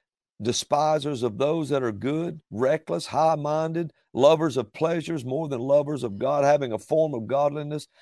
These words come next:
but denying the power thereof. All of this that's in the void started coming out of that time. And Satan stole that time. And so when Trump came back on the scene and he said,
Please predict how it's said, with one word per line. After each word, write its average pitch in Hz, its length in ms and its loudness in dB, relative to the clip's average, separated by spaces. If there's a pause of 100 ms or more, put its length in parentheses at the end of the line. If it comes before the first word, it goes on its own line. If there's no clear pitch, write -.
(120)
but 123 180 0
denying 127 480 0
the - 80 -2
power 135 460 2
thereof. 131 420 0 (160)
All 220 360 6
of 170 100 -2
this 185 240 0
that's 156 260 -4
in 160 200 -2
the 135 60 0
void 127 480 0 (480)
started 123 360 2
coming 135 360 0
out 139 220 0
of 98 100 -2
that 104 240 4 (760)
time. 147 480 -2 (960)
And - 100 -6
Satan 139 380 2
stole 240 440 2
that - 240 -4
time. - 300 -16 (1400)
And 120 200 -2
so 160 220 2
when 135 260 0
Trump 233 440 0
came 139 260 -4
back 131 280 0
on 107 160 -4
the 90 60 -14
scene 175 480 -6 (840)
and 113 140 -2
he 117 100 0
said, 110 420 2